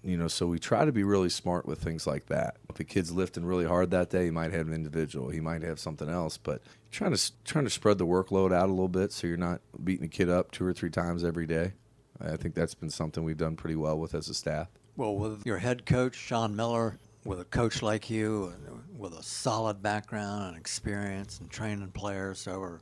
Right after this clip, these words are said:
Speaker 2: probably over twenty years now, hasn't it?
Speaker 1: Yeah, it's been over <laughs> twenty years, yeah.
Speaker 2: That's
Speaker 1: Yeah.
Speaker 2: awesome. So these players are in good hands.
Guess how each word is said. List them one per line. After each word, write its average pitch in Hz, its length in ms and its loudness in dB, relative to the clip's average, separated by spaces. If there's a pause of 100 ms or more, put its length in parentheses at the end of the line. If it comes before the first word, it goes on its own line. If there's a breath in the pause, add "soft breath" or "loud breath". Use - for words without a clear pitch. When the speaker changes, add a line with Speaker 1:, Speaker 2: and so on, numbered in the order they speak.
(140)
Speaker 2:
probably 117 240 4
over 104 180 2
twenty 110 300 -2
years 117 260 -6
now, 95 300 -6
hasn't 117 200 -8
it? - 180 -12
Speaker 1:
Yeah, 110 160 12
it's 101 180 6
been 95 180 4
over 90 200 2
<laughs> - 0 -
twenty 87 380 0
years, 85 280 -2
yeah. 78 220 -4 (260)
Speaker 2:
That's 113 180 -6
Speaker 1:
Yeah. 101 60 0
Speaker 2:
awesome. 95 400 -4
So 98 460 2 (340 loud breath)
these 151 160 6
players 113 360 6
are 87 100 -4
in 82 180 -6
good 131 160 8
hands. 110 580 2